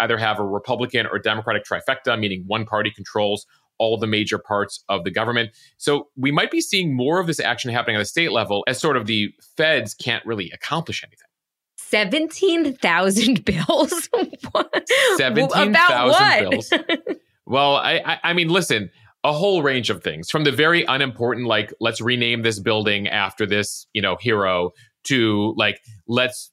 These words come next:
Speaker 1: reimagine how we do immigration in this country." Oh, you know, and so, listen, there's four hundred thirty-five members of Congress, there's a hundred senators.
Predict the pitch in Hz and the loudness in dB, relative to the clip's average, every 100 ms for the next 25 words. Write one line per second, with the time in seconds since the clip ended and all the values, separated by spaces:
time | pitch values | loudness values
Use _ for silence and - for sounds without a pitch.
0 | - 127 107 131 127 113 107 110 104 110 | -10 -6 -2 0 2 2 0 0 0 -2
1 | 95 107 101 101 110 101 98 104 101 - | -2 -2 -2 -2 -2 -2 -2 -2 -4 -6
2 | 76 80 - - - _ _ _ 104 120 | -10 -14 -14 -18 -20 _ _ _ -2 0
3 | 110 95 87 87 104 101 - 107 101 - | 0 0 -2 -4 -6 -4 0 0 0 -6
4 | - _ _ - 160 226 110 104 - 151 | -18 _ _ -2 0 0 0 -2 -2 -2
5 | 156 147 139 135 135 120 110 104 95 107 | 0 0 0 0 0 0 -2 -4 -4 -2
6 | 98 113 110 101 - 104 - 95 90 101 | 0 -2 -4 -6 -4 -4 -2 -4 -2 -2
7 | 135 | -2